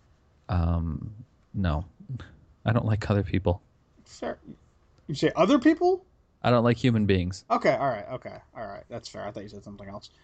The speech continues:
Speaker 1: No,
Speaker 2: Um,
Speaker 1: no, just,
Speaker 2: <laughs>
Speaker 1: just human, human beings in general. I don't like
Speaker 2: Okay.
Speaker 1: being around them if I
Speaker 2: That's
Speaker 1: can avoid
Speaker 2: fair.
Speaker 1: it.
Speaker 2: Um, yeah, I, so you think it's gonna be enduring?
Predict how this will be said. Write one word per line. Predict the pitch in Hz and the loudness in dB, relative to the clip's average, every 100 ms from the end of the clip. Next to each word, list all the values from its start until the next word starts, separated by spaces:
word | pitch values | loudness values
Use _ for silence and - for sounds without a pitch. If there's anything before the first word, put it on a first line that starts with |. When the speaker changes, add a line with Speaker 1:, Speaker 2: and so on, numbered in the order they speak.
| _ _ - | _ _ -2
Speaker 1:
No, | |
Speaker 2:
Um, | 131 127 127 120 120 - _ | 2 4 4 2 0 -10 _
Speaker 1:
no, | 104 82 - | -4 -4 -4
just, | - - - | -4 -4 -2
Speaker 2:
<laughs> | |
Speaker 1:
just | - - 202 160 139 | -2 0 2 2 2
human, | 165 117 110 - | 2 2 2 2
human | 131 196 147 | 4 6 6
beings | 127 113 101 | 4 2 -2
in | 98 | -4
general. | 95 90 76 | -6 -4 -4
I | 85 | -4
don't | 95 | -4
like | - | 0
Speaker 2:
Okay. | - - | 0 -2
Speaker 1:
being | 98 | -6
around | 98 95 | -4 -2
them | 95 | -2
if | - | -4
I | 87 | -6
Speaker 2:
That's | 95 95 | -4 -4
Speaker 1:
can | |
avoid | 90 92 | -2 -2
Speaker 2:
fair. | |
Speaker 1:
it. | - _ _ _ _ _ 147 | -4 _ _ _ _ _ -4
Speaker 2:
Um, | 147 143 139 135 135 131 _ _ _ _ _ _ _ _ - | -2 0 0 -2 -6 -10 _ _ _ _ _ _ _ _ 0
yeah, | 226 139 - | 2 2 0
I, | 151 _ _ - | -12 _ _ -12
so | - | -2
you | 233 | -2
think | 233 240 | -2 -4
it's | 220 | -2
gonna | 220 208 | -2 0
be | 202 | 0
enduring? | 185 147 123 107 110 | 2 0 0 -4 -12